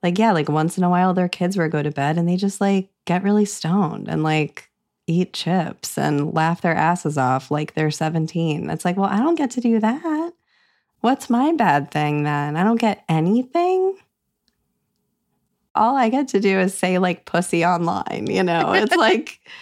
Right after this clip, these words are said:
Speaker 1: that's not enough. <laughs> It's like, what else am I gonna do?
Speaker 2: I'm really interested in this, like, self-destructive quality that I think we all have.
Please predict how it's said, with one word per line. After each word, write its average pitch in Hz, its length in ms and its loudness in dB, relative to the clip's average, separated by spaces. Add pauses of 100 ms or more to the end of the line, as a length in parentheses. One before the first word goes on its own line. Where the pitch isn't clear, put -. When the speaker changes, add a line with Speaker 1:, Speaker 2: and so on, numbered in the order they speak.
(520)
Speaker 1:
that's 392 200 0
not 427 340 4
enough. 247 520 2
<laughs> - 100 2 (1800)
It's 415 240 -2
like, 403 240 4
what 381 220 4
else 466 320 4
am 359 80 4
I 330 100 2
gonna 277 300 2
do? - 560 -2 (1040)
Speaker 2:
I'm 320 200 0
really 480 360 0
interested 269 500 -2 (120)
in 214 320 2
this, 170 480 -4
like, 160 420 -4 (800)
self-destructive 160 920 -6
quality 165 440 -4
that 175 160 -2
I 165 80 -4
think 214 200 -4
we 202 140 -4 (100)
all 143 280 0
have. 175 480 -6